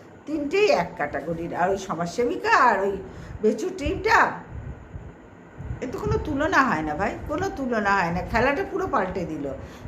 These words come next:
দিয়ে টিনাকে চাইছে ওই, এ, একে, প্রীতমকে যেরকম চেয়েছিল টি-, এর থেকে সরিয়ে দিতে, ওয়াইটির থেকে, ঠিক তেমনি চাইছে ওকে সরিয়ে দিতে। তাই হয়, ও নিজ গুণে ভিডিও করবে।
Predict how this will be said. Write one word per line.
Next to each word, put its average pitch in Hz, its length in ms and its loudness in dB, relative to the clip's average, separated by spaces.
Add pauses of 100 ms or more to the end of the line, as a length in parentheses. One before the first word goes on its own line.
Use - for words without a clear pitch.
দিয়ে 466 260 6
টিনাকে 294 400 0
চাইছে 285 500 2
ওই, 370 60 2
এ, 247 460 6
একে, 240 220 0
প্রীতমকে 247 520 -2
যেরকম 269 280 -4
চেয়েছিল 262 500 0
টি-, 262 80 -4
এর 208 320 4
থেকে 247 180 -2
সরিয়ে 220 340 0
দিতে, 240 400 -4 (360)
ওয়াইটির 233 420 4
থেকে, 392 240 -2 (260)
ঠিক 494 300 6
তেমনি 233 260 2
চাইছে 170 360 -2
ওকে - 200 -4
সরিয়ে 147 280 -8
দিতে। 147 440 -4 (100)
তাই 302 240 0
হয়, 262 340 6 (460)
ও 466 340 6
নিজ 403 280 2
গুণে 359 480 4
ভিডিও 240 520 0
করবে। 147 300 -4